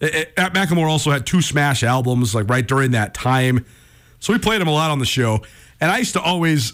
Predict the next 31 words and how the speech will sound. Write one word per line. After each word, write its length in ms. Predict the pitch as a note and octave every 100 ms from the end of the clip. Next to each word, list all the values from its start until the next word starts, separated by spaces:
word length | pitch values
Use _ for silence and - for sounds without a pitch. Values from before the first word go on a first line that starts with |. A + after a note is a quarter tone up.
| -
uh, 220 | D#3 C#3
argue 480 | - F3 F3 D3 E3
that 280 | C#3+ C3+ B2+ - - -
Macklemore 400 | F3+ B3+ D4 C#4+
is 100 | F#3
really 220 | C3+ G3+ D3+
good 380 | B2 E3 F#2+
and, 140 | A#2 D3+
and 140 | D3+
certainly, 480 | C#3+ A#3+ A#3 E3 D3
uh, 100 | - - - - -
relatively 520 | G3+ C#4+ A#3 G3+ D3+
famous, 440 | B2+ B2+ B2 C#3 -
but 260 | D3+ C#3+
that 180 | D3+ C#3 - - - _ - _ _
a, 140 | - D3+
a 80 | E3
go-, 200 | C#3 F#3+
probably 480 | G3 A#3+ C#4 A3 G3+
a 60 |
good 320 | C#3+ B2+ G3 D3
portion 400 | E3+ E3+ - D3
of 100 | C3+
our 140 | B2+
audience 440 | B2 C3+ B2+ A2
didn't 200 | - C3+
necessarily 560 | C3 B2+ B2+ C3+ B2+ A#2+
know 260 | A2 A#2 A#2
who 200 | A#2 A2
he 120 | G2
was. 480 | F#2+ F2+ D2+ C2